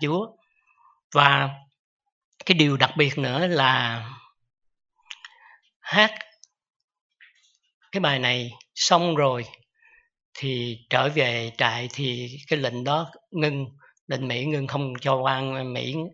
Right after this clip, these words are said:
Thay vì phải đi ngày ba mươi mốt tháng mười hai, nhưng mà họ nó ngưng không biết bao giờ đi. Tại vì một tây là New Year của Mỹ, họ nói hết tiền.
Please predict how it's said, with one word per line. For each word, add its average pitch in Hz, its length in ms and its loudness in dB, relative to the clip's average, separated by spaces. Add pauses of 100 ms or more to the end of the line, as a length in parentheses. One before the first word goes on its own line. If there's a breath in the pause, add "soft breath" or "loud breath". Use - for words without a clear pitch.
(200 loud breath)
Thay 151 120 4
vì 135 140 0
phải 139 160 -2
đi 151 140 0
ngày 135 200 0
ba 135 120 2
mươi 147 80 0
mốt 170 140 2
tháng 185 140 0
mười 143 100 0
hai, 139 260 2 (380 loud breath)
nhưng 143 120 -4
mà 120 80 -6
họ 127 140 -2
nó 147 140 -2
ngưng 151 240 0
không 143 180 -2
biết 147 120 2 (100)
bao 131 100 -2
giờ 123 200 -4
đi. 127 260 -2 (360)
Tại 131 140 0
vì 127 80 0
một 120 280 0
tây 135 200 4
là 123 120 -4
New 131 520 -2
Year 139 120 0
của 139 80 -4
Mỹ, 131 280 -4 (360 loud breath)
họ 127 120 -6
nói 135 140 -4
hết 160 240 -2
tiền. 127 140 0